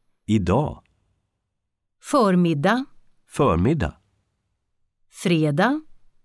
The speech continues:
Speaker 1: Fredag.
Speaker 2: Middag.
Speaker 1: Middag.
Speaker 2: Exempel sju.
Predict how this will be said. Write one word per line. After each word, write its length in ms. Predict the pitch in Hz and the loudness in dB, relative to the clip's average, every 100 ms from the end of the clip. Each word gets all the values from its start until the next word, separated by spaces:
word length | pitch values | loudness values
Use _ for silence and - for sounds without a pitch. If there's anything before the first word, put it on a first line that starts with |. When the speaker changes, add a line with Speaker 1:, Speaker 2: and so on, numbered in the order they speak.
| _ | _
Speaker 1:
Fredag. 540 | - 117 107 151 78 - _ _ _ _ _ _ _ _ _ _ | -6 0 0 0 -4 -8 _ _ _ _ _ _ _ _ _ _
Speaker 2:
Middag. 580 | 175 226 302 - - - _ _ _ _ _ _ _ | 0 2 0 -4 -10 -10 _ _ _ _ _ _ _
Speaker 1:
Middag. 560 | 87 90 123 135 76 - _ _ _ _ _ _ _ _ _ _ _ _ _ _ _ _ _ | 0 2 0 -2 -6 -8 _ _ _ _ _ _ _ _ _ _ _ _ _ _ _ _ _
Speaker 2:
Exempel 520 | 226 - 220 202 202 208 | -8 -2 0 0 0 -4
sju. 460 | - 277 143 143 | -2 0 0 -4